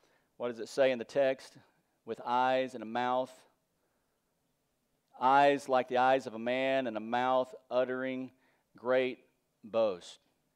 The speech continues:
Right there. Okay? So, the, um, little horn, this new world leader that Daniel sees in his vision, just emerges on the scene.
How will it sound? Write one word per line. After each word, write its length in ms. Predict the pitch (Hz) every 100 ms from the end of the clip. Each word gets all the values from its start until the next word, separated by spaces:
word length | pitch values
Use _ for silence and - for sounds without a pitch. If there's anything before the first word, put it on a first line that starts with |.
| _ _ _
Right 180 | 117 123
there. 300 | 123 95 - _ _ _ _ _ _ _ _ _ _ _ _ -
Okay? 260 | 113 135 143 _ _ _ _ _
So, 400 | - 170 156 143 - _ _ _ _ _ _ _ _ _ _ _
the, 240 | 120 151 156
um, 340 | 147 127 110 95 _ _ _ _ _ _ _ _ _ _ _ _ _ _ _ _ _ _
little 400 | 151 180 233 220
horn, 360 | 208 175 95 90 101
this 320 | 170 170 - -
new 320 | 143 196 233
world 340 | 202 214 196
leader 320 | 165 196 139 120
that 200 | 123 143
Daniel 500 | 175 190 180 175 - - - _
sees 400 | - - 220 208
in 40 | 185
his 240 | 185 147
vision, 460 | 123 190 160 139 123
just 380 | - 220 247 208
emerges 760 | 220 226 233 233 - 123 127
on 160 | 165 175
the 100 | 170
scene. 500 | - 202 123 87